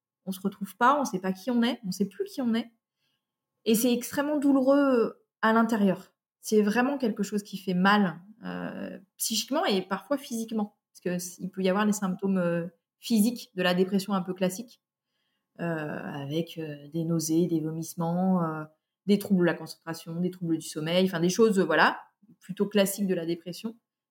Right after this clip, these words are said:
Mais, euh, au niveau de la dépression postpartum, on va retrouver des choses autour, bah, justement de sa maternité et de l'enfant. La peur qu'il, la peur qu'il lui arrive quelque chose, euh, l'hypervigilance qui s'installe, une tristesse qui reste, qui s'installe, vraiment. Il y a vraiment une différence.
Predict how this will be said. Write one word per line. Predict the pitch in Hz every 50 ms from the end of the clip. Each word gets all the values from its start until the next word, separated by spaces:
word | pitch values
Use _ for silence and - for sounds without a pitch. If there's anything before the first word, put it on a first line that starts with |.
| _ _ -
Mais, | 175 190 208 233 247
euh, | 226 214
au | 202
niveau | 202 202 196 208
de | 190
la | 190 185
dépression | 180 190 - 202 202 202
postpartum, | 190 190 185 190 185 185 254 247 226
on |
va | 202 180 170
retrouver | 175 175 - 196 190
des | 185 185
choses | 185 - 226 214
autour, | 202 190 190 185 175
bah, | 160 151 139 135 139
justement | - - - 165 165 165
de | -
sa | - 156
maternité | 147 143 - 156 151 151 151 - 202
et | 185
de | 175
l'enfant. | 180 180 180 - 202 190 - _ _ _ _ _ _ _ _ _ _ _ _ _ _ _
La | - -
peur | - 160 156 156 156
qu'il, | - - - - 156
la | 156 151
peur | - 156 147
qu'il | - - 175 165
lui | 170
arrive | 160 156 160 -
quelque | - - 175 - 180
chose, | 180 - 208 208 214 220 220 220 190 175
euh, | 165 160 160 156 156 151 151
l'hypervigilance | 170 175 170 196 180 170 175 175 180 175 175 180 -
qui | - -
s'installe, | - - 175 175 - - 202 202 208 214 214 220 214 202 - -
une | 175 175
tristesse | - - 226 208 - - 269 269
qui | - - 220 208
reste, | 208 226 233 233 233 - - - _ _ _ _
qui | - -
s'installe, | - 226 214 208 214 - 196 170 160 156
vraiment. | 156 165 - 202 208 220 214 208 196 196 - _ _ _ _ _ _ _ _ _ _ _ _ _ -
Il | 185
y |
a | 190
vraiment | 208 240 262 294
une | 285 254 233
différence. | 226 226 - 269 247 247 254 262 262 - 226